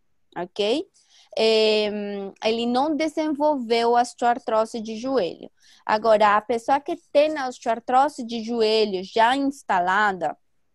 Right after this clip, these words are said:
ele pode fazer os exercícios, sim, é, extenuantes de uma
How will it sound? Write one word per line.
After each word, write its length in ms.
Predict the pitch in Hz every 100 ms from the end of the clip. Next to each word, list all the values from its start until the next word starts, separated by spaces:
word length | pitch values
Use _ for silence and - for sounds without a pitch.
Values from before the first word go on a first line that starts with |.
| _ _ _ _ _
ele 400 | 247 226 240 247 254 -
pode 380 | 254 285 294
fazer 420 | 320 285 285 262 240
os 140 | 233
exercícios, 1040 | 233 - 233 220 - - 196 196 - 254
sim, 420 | - - 247 240 294 _ _ - -
é, 320 | 240 233 226
extenuantes 720 | 226 - 240 240 220 226 262 233
de 120 | 247
uma 320 | 247 240 240